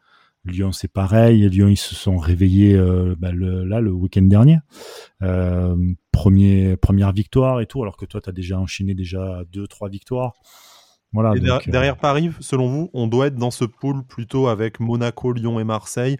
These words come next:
Speaker 2: euh, que celui d'habitude où tu es plutôt avec des équipes comme Rennes ou, euh, ça, c'était Montpellier la saison dernière, la surprise Lens, enfin ce calibre-là. On doit déjà,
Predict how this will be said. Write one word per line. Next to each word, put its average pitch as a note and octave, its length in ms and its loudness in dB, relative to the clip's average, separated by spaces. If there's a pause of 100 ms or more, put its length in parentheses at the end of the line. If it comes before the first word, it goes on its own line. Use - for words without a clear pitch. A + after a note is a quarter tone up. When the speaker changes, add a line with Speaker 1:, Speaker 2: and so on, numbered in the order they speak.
(500)
Speaker 2:
euh, G2+ 220 -4
que B2+ 140 -8
celui B2 280 -4
d'habitude A2+ 580 -6
où A2+ 100 -8
tu A2+ 200 -8
es A#2 40 -4
plutôt A2+ 260 -10
avec A2 100 -6
des G2 200 -8
équipes G#2+ 280 -14
comme G2 220 -8
Rennes G#2 420 -4
ou, G2 240 -6
euh, F2+ 60 -10 (220)
ça, - 180 -12
c'était - 260 -10
Montpellier G#2 560 -4
la G#2+ 120 -2
saison G2 300 -8
dernière, G2 440 -4
la G2 100 -4
surprise G2 500 -10
Lens, G2+ 420 -6 (440)
enfin G2 140 -4
ce - 160 -8
calibre-là. G#2 580 -4
On G2 120 -10
doit A2+ 200 -2
déjà, A2+ 400 -4